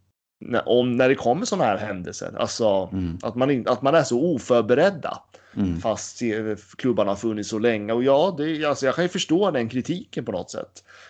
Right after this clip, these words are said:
Speaker 1: Eh, samtidigt är ju idrotten en väldigt rörlig och svårhanterlig <laughs> bransch rent ekonomiskt också.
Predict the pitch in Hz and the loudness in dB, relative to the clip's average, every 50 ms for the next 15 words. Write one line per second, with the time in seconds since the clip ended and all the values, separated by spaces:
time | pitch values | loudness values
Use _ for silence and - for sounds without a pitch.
0 | - - - - 87 101 - - 147 143 120 110 - 143 160 180 180 139 131 143 | -14 -10 -6 -4 -4 -4 0 2 2 2 2 2 2 2 2 4 4 4 4 4
1 | 160 165 160 143 131 113 87 - 104 92 95 _ - 110 104 104 104 104 101 95 | 4 2 0 0 -2 -4 -4 -4 -6 -6 -6 _ -6 -4 -4 0 0 0 -2 -2
2 | 98 95 110 110 110 107 98 95 95 95 101 98 95 107 101 98 95 90 90 98 | -4 -6 -2 2 2 2 2 2 -2 -4 -6 -6 -2 -2 0 0 0 -2 -4 -10
3 | - _ _ _ _ _ - - - 139 131 117 110 104 101 98 95 95 98 - | -20 _ _ _ _ _ -12 -8 -2 0 2 4 4 2 2 0 -6 -8 -10 -10
4 | - 127 139 151 143 127 117 104 101 101 101 101 101 101 - - - - - - | -8 -4 -2 -2 0 0 -2 -2 -4 -6 -8 -10 -10 -10 -10 -10 -10 -12 -12 -12
5 | - - - 135 160 180 - 117 - - - - - - - - - - 117 104 | -10 -6 -2 0 0 0 -2 -2 -6 -10 -10 -10 -10 -10 -8 -8 -6 -4 -4 -4
6 | 98 101 - 104 - 107 - - - - - 147 147 - - - - - - | -4 -6 -10 -10 -10 -10 -10 -10 -10 -6 -4 -4 -4 -4 -6 -6 -6 -6 -6